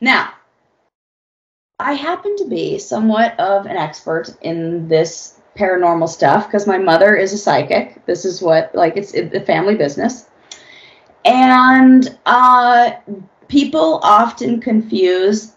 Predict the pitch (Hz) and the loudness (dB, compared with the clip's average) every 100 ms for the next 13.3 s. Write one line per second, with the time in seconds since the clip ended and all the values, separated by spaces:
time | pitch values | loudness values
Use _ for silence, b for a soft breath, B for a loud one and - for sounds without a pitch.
0 | _ - - 240 220 262 269 269 294 339 | _ -20 -4 0 2 0 -2 0 2 2
1 | 370 - b b _ _ 214 202 202 202 | -2 -10 b b _ _ 0 4 6 4
2 | 214 226 - _ _ _ _ - 247 240 | 4 0 -2 _ _ _ _ -2 0 4
3 | 254 277 294 - 233 233 226 214 202 - | 2 2 -2 0 0 0 -2 -2 -6 -6
4 | _ - - 180 175 - - 175 170 170 | _ -6 0 0 0 -8 2 4 4 -2
5 | _ _ _ _ _ _ - 262 262 254 | _ _ _ _ _ _ -6 -2 0 2
6 | 220 220 196 170 170 - 170 156 - 165 | 2 2 0 0 -2 -6 -6 -4 -6 -6
7 | - 196 196 202 170 160 - 165 139 - | -4 0 0 0 -2 -2 -4 -6 -6 -10
8 | b b _ 226 226 220 240 - 247 277 | b b _ 0 2 2 -4 0 0 2
9 | 294 - 233 220 233 208 202 226 - _ | 0 -2 -2 0 -2 2 4 4 0 _
10 | - 202 - 220 208 202 - - 202 202 | -4 -4 -2 -2 0 -2 -6 -2 -2 -2
11 | 196 - 277 339 - - 220 196 220 220 | -8 0 2 2 -2 0 0 2 0 0
12 | 170 156 - - 226 196 196 - 226 262 | -4 -6 -8 -16 -8 -6 -6 -2 0 0
13 | 262 - - | -2 -10 -20